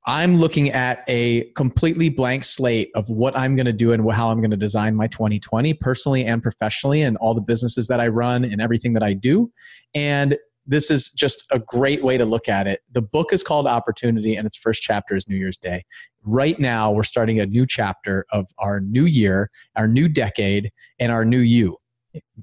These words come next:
Who are you gonna be this year? What's gonna happen? What are you gonna do? And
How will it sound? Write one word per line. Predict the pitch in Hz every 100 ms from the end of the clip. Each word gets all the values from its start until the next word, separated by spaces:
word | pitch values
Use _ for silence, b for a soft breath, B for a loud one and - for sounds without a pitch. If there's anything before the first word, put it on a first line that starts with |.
| - -
Who | 185 214 220
are | 160
you | 151
gonna | 147 127
be | 98 110
this | 98 95 -
year? | 87 82
What's | 101 139 -
gonna | 139 110
happen? | 98 92 101 110 - _
What | 117 123
are |
you | 117
gonna | 110 95
do? | 92 90 _ B B B
And | 139 135 131 131